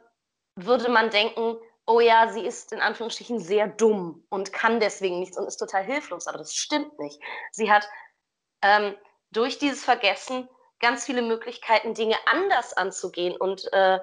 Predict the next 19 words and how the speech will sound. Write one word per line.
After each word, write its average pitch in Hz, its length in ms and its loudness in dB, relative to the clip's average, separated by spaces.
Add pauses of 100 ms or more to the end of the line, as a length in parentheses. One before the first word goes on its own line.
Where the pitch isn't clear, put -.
(300)
Probleme 220 920 2
auf 202 200 4
ganz 226 240 2
andere - 280 2
Art 226 180 4
und 233 140 -2
Weise 359 400 2
zu - 200 -12
lösen. 160 520 -6 (440)
Ähm, 208 380 2 (1000)
und 208 280 -4
dadurch 214 420 2 (400)
ist 240 200 -2
sie 220 140 -4
total 170 440 -2
wertvoll 240 520 2
für 202 160 -6
Nemos 170 440 -4
Vater, 151 680 -2